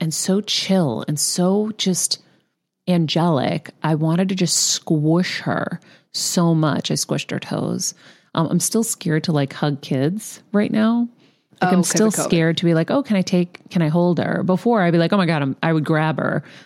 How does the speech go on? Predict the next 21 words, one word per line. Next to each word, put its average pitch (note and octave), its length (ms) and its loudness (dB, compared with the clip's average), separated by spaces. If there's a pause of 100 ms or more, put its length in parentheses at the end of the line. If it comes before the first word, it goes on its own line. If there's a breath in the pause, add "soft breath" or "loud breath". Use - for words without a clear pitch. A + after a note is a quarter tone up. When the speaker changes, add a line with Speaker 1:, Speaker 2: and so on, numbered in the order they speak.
(100)
Speaker 1:
or F#3 260 2
any F#3 240 4
kid. - 400 -2 (400 loud breath)
But F3 120 2
now F3+ 360 2
it's D3+ 120 -2
like, D3 260 -2 (280)
I D#3+ 140 2
just E3 240 0
think D#3 260 0
that D3 260 0 (160)
even F3 220 4
though D#3+ 120 2
I D#3 80 2
had E3 160 2
a D3 60 2
negative D3 400 0
test - 600 -4 (880)
the D#3+ 160 0
day D#3+ 220 2
before, D3+ 640 2